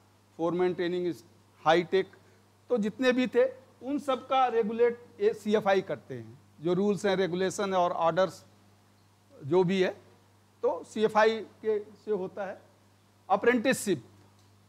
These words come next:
तो नाइनटीन सिक्सटी वन अप्रेंटिस एक्ट जो था,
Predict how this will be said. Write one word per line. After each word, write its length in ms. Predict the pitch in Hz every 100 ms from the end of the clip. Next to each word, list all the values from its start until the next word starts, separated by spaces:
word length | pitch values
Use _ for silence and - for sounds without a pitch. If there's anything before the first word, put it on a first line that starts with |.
| _ _ _ _ _ -
तो 80 | 277
नाइनटीन 400 | 240 208 220 247
सिक्सटी 380 | - 240 - 247
वन 160 | 247
अप्रेंटिस 500 | 240 233 220 208 240
एक्ट 360 | - 214 247 240
जो 180 | 196 233
था, 420 | 220 254 - -